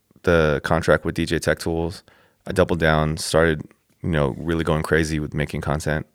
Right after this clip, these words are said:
on my channel, and started picking up a following. And, uh,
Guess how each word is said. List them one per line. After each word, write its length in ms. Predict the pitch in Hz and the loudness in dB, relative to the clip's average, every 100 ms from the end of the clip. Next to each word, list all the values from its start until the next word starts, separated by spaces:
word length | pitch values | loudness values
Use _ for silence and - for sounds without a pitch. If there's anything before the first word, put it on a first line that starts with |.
| - | -6
on 240 | 78 73 | -2 0
my 140 | 71 73 | 2 0
channel, 420 | - 71 78 76 - | 2 0 0 -4 -4
and 400 | 76 73 76 - - - _ _ | -2 -2 -6 -12 -20 -20 _ _
started 380 | - 95 95 - | 0 2 2 0
picking 280 | - - 101 | -2 2 0
up 120 | 92 | 0
a 20 | |
following. 580 | - 87 107 113 92 82 | 0 2 4 4 2 0
And, 300 | 73 73 98 - _ - _ _ - | -4 -6 -10 -18 _ -20 _ _ -6
uh, 320 | - - 95 | -2 0 0